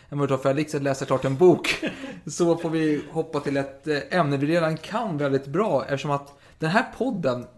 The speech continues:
kom till, eh, egentligen är, det började nog för kanske ett och ett halvt, två år sedan, då vi skämtsamt pratade om att vi skulle göra en podd om historia och kom på namnet Salongsbrusad historia. Men det följer i,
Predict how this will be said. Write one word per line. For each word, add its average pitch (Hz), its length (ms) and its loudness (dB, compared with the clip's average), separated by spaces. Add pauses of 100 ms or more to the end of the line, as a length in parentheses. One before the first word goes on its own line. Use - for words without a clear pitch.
(640)
kom 131 240 -2
till, 151 440 -4 (840)
eh, 143 80 -2
egentligen 175 300 2
är, 131 200 0
det 123 180 -12
började 165 200 0
nog 117 140 -6
för 123 160 -8
kanske 123 260 -10 (360)
ett 147 140 -8
och - 80 -10
ett 131 80 -10
halvt, 135 320 -4
två 147 300 -2
år 196 80 2
sedan, 123 280 -4
då 131 80 2
vi 127 260 0 (100)
skämtsamt 156 720 -4
pratade 135 220 -2
om 127 60 -6
att 120 80 -6
vi 120 40 -10
skulle 127 200 -6
göra 120 260 -4
en 117 180 -10 (220)
podd 175 240 -4
om 127 120 -4
historia 127 540 -2
och - 360 -8
kom 127 180 -8
på 127 140 -8
namnet 123 420 -6 (200)
Salongsbrusad 147 680 -4
historia. 139 500 -2 (520)
Men 131 140 -4
det 185 100 4
följer 131 420 2
i, 127 80 2